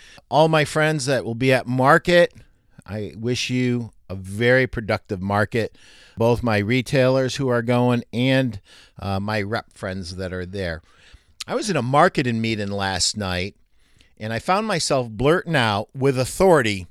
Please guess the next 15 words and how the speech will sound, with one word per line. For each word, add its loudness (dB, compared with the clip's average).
"You 4
are 8
not 0
your -2
customer," -2
to 0
a 0
fellow 4
business -2
owner. -8
Oftentimes, -2
we -2
as -2
business -4
owners -4